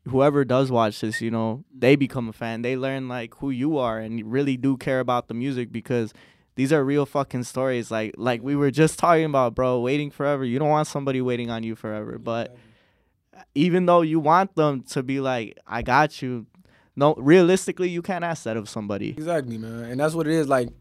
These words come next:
Speaker 2: and for, for new listeners and, and potential fans, you know what I'm saying? Like,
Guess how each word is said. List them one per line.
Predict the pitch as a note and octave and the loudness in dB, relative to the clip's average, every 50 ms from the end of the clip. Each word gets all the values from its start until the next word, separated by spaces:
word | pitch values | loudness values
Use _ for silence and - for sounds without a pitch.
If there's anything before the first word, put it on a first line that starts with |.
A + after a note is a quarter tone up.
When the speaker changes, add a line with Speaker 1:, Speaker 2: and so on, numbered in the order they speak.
| _ _ _ _ _ _ _ _ | _ _ _ _ _ _ _ _
Speaker 2:
and | - C3 C3 A#2+ | -6 -6 -6 -2
for, | - C#3 C3+ B2+ A#2 A2 B2+ | 0 0 0 0 0 -4 -8
for | - - C3+ B2+ B2 A#2+ A#2 - | -6 -4 -2 -2 -2 -4 -8 -12
new | - - - C#3 C3+ D3 D3+ | -20 -14 -8 -4 0 0 2
listeners | C#3+ C#3+ D3 D3 - D3+ C#3+ C#3+ C#3 C3 | 2 2 2 2 0 -2 -2 -2 -2 -2
and, | B2+ B2+ B2 B2 A#2+ A#2 A2+ A#2 | -4 -4 -4 -6 -6 -8 -10 -10
and | B2+ B2 A#2+ A#2+ A#2+ A2+ G#2+ _ | -10 -8 -8 -8 -8 -10 -12 _
potential | - B2 B2 - C3+ B2+ - B2+ | -14 -12 -8 -8 -10 -8 -10 -14
fans, | A#2+ - C3+ C3 C3 C3 B2+ A#2 | -12 -10 -10 -8 -6 -8 -8 -8
you | A#2 | -8
know | B2 B2 | -10 -10
what | A#2+ | -10
I'm | A#2 | -12
saying? | A2 - B2 B2 B2 A#2+ | -12 -10 -10 -10 -8 -8
Like, | A#2+ A2+ A2 A2+ | -10 -10 -12 -16